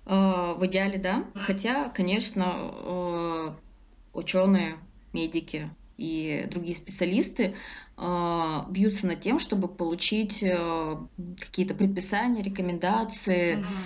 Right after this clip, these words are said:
Speaker 1: диеты, да, системы питания, которые бы работали, например, хотя бы для большинства. Подходят с разных сторон. Подходят
Speaker 2: Мгм.
Speaker 1: и с той стороны, чтобы организм был обеспечен всеми микро- и макронутриентами. То есть не только там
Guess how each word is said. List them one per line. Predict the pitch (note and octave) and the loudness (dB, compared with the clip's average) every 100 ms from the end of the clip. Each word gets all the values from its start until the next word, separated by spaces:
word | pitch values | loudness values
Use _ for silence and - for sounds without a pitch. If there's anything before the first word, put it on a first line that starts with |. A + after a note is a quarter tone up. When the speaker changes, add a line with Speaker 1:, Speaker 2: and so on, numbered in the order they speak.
| F#3 - | -8 -8
Speaker 1:
диеты, | D#3+ F3+ F3 B3+ B3+ - | -2 0 4 4 4 0
да, | F3 G3+ | 2 2
системы | G3 - G3+ G#3+ F#3+ | 2 0 2 4 2
питания, | G3 F#3 G#3+ C#4+ B3 G3 - - - | 0 0 4 6 4 2 -8 -18 -8
которые | - G3+ B3 B3 | -2 2 4 4
бы | G3 | 4
работали, | F#3+ E3 G3 B3 A#3 | 2 2 0 2 2
например, | F3 - F#3+ A3+ | 2 2 2 2
хотя | G3 F#3+ F#3+ | 2 2 2
бы | F#3+ | 2
для | G3 F3+ | 2 0
большинства. | F3 F3+ F#3+ G3 - D3+ C3+ - - | 0 0 0 0 -2 -4 -4 -10 -4
Подходят | A3+ G3 C4+ B3+ | -2 2 2 2
с | |
разных | G#3+ G#3 G3 | 0 0 -2
сторон. | G3 E3 D3+ C3 - - - - - - - - | -2 -2 -2 -2 -6 -12 -20 -20 -20 -20 -20 -6
Подходят | F#3 G3+ A#3 B3+ | -4 2 4 4
Speaker 2:
Мгм. | |
Speaker 1:
и | B3+ | 2
с | |
той | B3 B3 | 2 2
стороны, | - A3 G3+ G#3 B3 | 2 2 4 4 2
чтобы | - - - - G3 G3 G3 F#3 E3+ D#3+ D3 - | 0 -8 -20 -2 2 4 6 4 2 -2 -4 -4
организм | F#3 F#3 G#3 A3+ | 0 4 4 4
был | G#3 | 2
обеспечен | F#3+ F#3+ - F3+ F#3+ F#3 | 0 -2 0 0 2 0
всеми | F3 - F3+ F#3+ F#3 E3+ D#3 D#3 - - - - | 0 0 4 4 4 2 -2 -6 -10 -16 -18 -4
микро- | F#3 G3 F#3 | 0 2 2
и | F3+ | 2
макронутриентами. | F3+ G3 F#3+ E3+ D3+ D#3+ D#3+ D3+ D3 C#3+ C3 B2+ - - - - | 0 0 -2 -2 -4 -4 0 0 -2 -6 -6 -6 -10 -16 -20 -10
То | D3+ | -8
есть | D3 - | -6 -6
не | D3+ | -6
только | D3+ F3 F#3+ E3+ | -2 -2 0 -4
там | D#3 D#3 | -4 -4